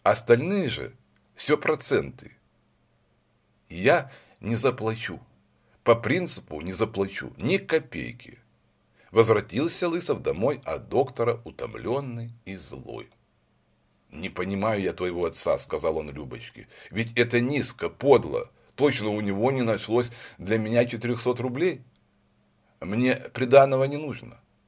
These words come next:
Но я из принципа. Я теперь с твоим отцом и говорить не хочу. Скряга. Грошовик. Назло вот поди и скажи ему, чтобы он взял свой глупый исполнительный лист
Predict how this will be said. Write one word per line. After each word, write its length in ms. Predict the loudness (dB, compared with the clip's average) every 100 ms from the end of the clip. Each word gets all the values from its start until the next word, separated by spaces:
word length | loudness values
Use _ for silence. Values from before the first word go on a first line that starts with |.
| _ _
Но 100 | 4
я 180 | 8 10
из 100 | 8
принципа. 760 | 4 0 0 -4 -10 -14 -14 _ _ _ _
Я 200 | 4 6
теперь 300 | 6 2 -4
с 80 | -4
твоим 280 | -2 2 2
отцом 360 | 2 0 -2 -2
и 80 | 2
говорить 440 | 8 8 6 2
не 80 | -4
хочу. 360 | -10 -12 -14 -16 _ -12
Скряга. 760 | -6 0 6 8 6 2 -16 -20 _ _ _ _ -8
Грошовик. 640 | -4 0 0 0 -2 -6 _ _ _ -4
Назло 500 | 2 2 4 6 6
вот 220 | 4 0
поди 320 | -2 -2 -6
и 40 |
скажи 420 | -6 -6 -8 -6 -6
ему, 280 | -6 -10 -12 _ -10 -2
чтобы 220 | 0 2
он 160 | 0
взял 300 | 2 6 6
свой 280 | 6 -2 -4
глупый 560 | -4 -4 -4 -6 -10 -10
исполнительный 720 | -8 -2 -2 -4 -10 -10 -10
лист 400 | -8 -6 -6